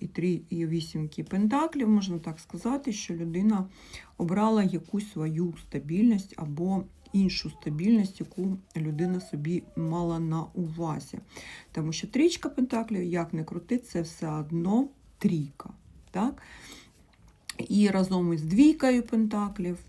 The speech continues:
і разом з іншими картами, які нам можуть на-, надавати таку. Ну так, і тут шестірка пентаклів, привертає. Шестірка пентаклів — це коли людина не тільки вам віддавала,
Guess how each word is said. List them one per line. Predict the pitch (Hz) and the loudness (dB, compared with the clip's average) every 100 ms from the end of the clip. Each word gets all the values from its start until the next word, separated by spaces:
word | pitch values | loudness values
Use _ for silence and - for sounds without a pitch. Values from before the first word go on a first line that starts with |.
| - | -10
і | 160 147 147 | -6 -6 -6
разом | 151 156 160 147 | -6 -4 -4 -6
з | - | 0
іншими | 214 247 - 220 196 | 4 4 4 0 0
картами, | 202 190 190 175 175 165 | -2 -4 -4 -4 -4 -4
які | 156 - - 156 151 151 | -6 -6 -6 -4 -4 -4
нам | 156 156 | -4 -4
можуть | 156 160 - - - | -4 -6 -6 -10 -10
на-, | - - - | -10 -8 -6
надавати | 170 - - - 151 165 160 156 - | -6 -6 -8 -8 -8 -6 -6 -6 -10
таку. | - 151 - - - - - - - - _ | -12 -12 -10 -10 -8 -10 -18 -20 -20 -20 _
Ну | 285 - | -10 -4
так, | 214 165 156 170 | -2 0 -2 -8
і | |
тут | 151 175 | -10 -10
шестірка | - 190 - 269 - 214 | -6 -8 -2 -2 -2 -4
пентаклів, | 220 196 185 175 170 165 - - - - | 0 0 0 -4 -4 -8 -8 -16 -12 -8
привертає. | - 185 180 185 226 214 | -2 0 -2 -2 0 0
Шестірка | 196 175 - 240 - | -2 -6 -4 -4 -4
пентаклів — | 196 190 185 180 180 160 - - | -4 -2 -2 -4 -4 -8 -8 -8
це | 185 | -8
коли | - 165 175 190 185 - - - - - - - | -4 -4 0 2 0 -2 -16 -18 -16 -16 -18 -2
людина | 185 165 185 214 196 190 | 0 2 6 6 6 6
не | 208 | 6
тільки | 226 - 208 - 165 | 6 2 0 0 -2
вам | 160 170 220 214 | 0 2 4 4
віддавала, | 175 147 151 151 170 180 170 160 156 151 | 2 -2 -6 -2 -2 0 -2 -2 -4 -6